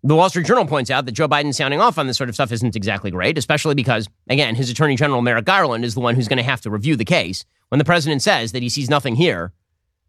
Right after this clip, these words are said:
and then Merrick Garland is the one who works for him, that's obviously some inappropriate signaling. He should just say, "Listen, I can't speak about this.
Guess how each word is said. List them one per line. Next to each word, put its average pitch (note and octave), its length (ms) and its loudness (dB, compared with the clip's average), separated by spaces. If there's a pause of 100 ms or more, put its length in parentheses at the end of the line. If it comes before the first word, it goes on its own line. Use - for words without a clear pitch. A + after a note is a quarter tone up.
and D#3 80 4
then D3+ 100 4
Merrick C#3 200 2
Garland E3 360 2
is A#2 100 -6
the B2+ 60 -6
one B2 120 0
who B2 80 0
works D#3+ 240 0
for A#2+ 120 -4
him, G2+ 280 -4 (280)
that's C#3+ 160 2
obviously C#3 380 0
some A#2+ 140 -6
inappropriate A2+ 540 -2
signaling. F#2+ 360 -2
He G#2+ 80 0
should D#3 180 0
just A2 160 -4
say, B2+ 100 2
"Listen, A#2 240 -2
I G2 100 0
can't A#2 220 -2
speak C#3+ 180 -4
about F#2+ 260 -2
this. B2 240 -4